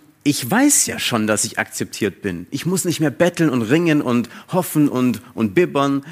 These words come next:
Ich weiß es schon. Und das stellt uns als Christen in eine ganz neue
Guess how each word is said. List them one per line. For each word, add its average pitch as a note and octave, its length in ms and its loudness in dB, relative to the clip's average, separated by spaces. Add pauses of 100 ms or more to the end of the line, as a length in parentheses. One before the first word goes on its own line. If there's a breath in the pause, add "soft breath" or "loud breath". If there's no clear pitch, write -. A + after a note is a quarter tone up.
(140 loud breath)
Ich A2+ 180 -4
weiß F3 300 0
es - 240 -6
schon. E2+ 280 -8 (680)
Und C3+ 140 0
das F3 80 0
stellt F3 260 2
uns D#3+ 220 -2
als - 380 -4 (320 loud breath)
Christen - 280 0
in C3+ 60 4
eine C3+ 100 4
ganz D#3+ 240 0
neue C#3 340 2